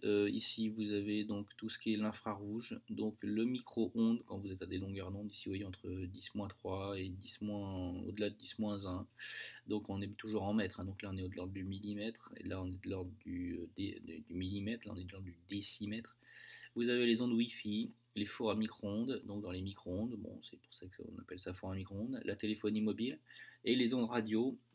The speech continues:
qui là, vous voyez, on va avoir des longueurs d'onde qui sont, qui peuvent être de l'ordre, allez, de, de la dizaine, de, du décimètre au mètre à plusieurs kilomètres. Donc ça, c'est les ondes radio. Enfin, dernière partie,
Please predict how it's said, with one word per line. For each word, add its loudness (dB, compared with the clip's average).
qui 0
là, 4
vous 4
voyez, 4
on 0
va 0
avoir 2
des 2
longueurs 2
d'onde -2
qui -10
sont, -4
qui -12
peuvent 4
être -2
de -2
l'ordre, 2
allez, 0
de, -6
de -8
la -2
dizaine, 0
de, -2
du -10
décimètre 4
au 4
mètre 0
à -6
plusieurs 2
kilomètres. 4
Donc 0
ça, 0
c'est -2
les -2
ondes 4
radio. 0
Enfin, 4
dernière 8
partie, 4